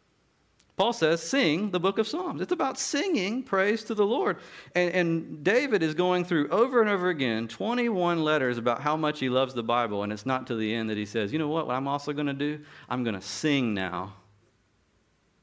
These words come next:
to God's praise because of what he's done through his word in my life." Now, why do we think that is? Well, I think it's because he's trying to show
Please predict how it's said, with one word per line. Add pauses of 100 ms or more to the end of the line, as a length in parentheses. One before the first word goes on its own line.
(540)
to
God's
praise
because
of
what
he's
done
through
his
word
in
my
life." (1000)
Now,
why
do
we
think
that
is? (680)
Well,
I
think
it's
because
he's
trying
to
show